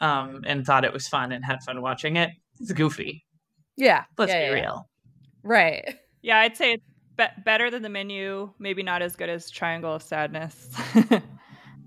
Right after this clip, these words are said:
Speaker 3: But I really like this one. It's my number two. I'm also a huge Possessor fan, and I like the way that, uh,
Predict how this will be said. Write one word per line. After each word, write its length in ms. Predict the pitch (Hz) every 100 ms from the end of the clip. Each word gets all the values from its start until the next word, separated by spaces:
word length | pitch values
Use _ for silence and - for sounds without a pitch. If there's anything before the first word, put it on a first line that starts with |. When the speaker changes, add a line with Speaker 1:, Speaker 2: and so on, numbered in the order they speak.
| 143 143 139 _ _ _ _ _ 151 -
Speaker 3:
But 140 | 233
I 100 | 196
really 260 | 240 392 269
like 200 | 214 214
this 160 | 220 220
one. 240 | 202 202
It's 120 | 180
my 120 | 196
number 260 | 190 190 190
two. 540 | - 202 185 180 185 - _ _ _ -
I'm 140 | 202 208
also 260 | 220 214
a 40 | 190
huge 460 | - 208 202 -
Possessor 480 | - 185 185 202 202
fan, 400 | - 190 185 190
and 140 | 180 170
I 100 | 165
like 240 | 170 175
the 100 | 180
way 300 | 170 165 165
that, 360 | 160 151 147 - _ -
uh, 360 | 107 107 90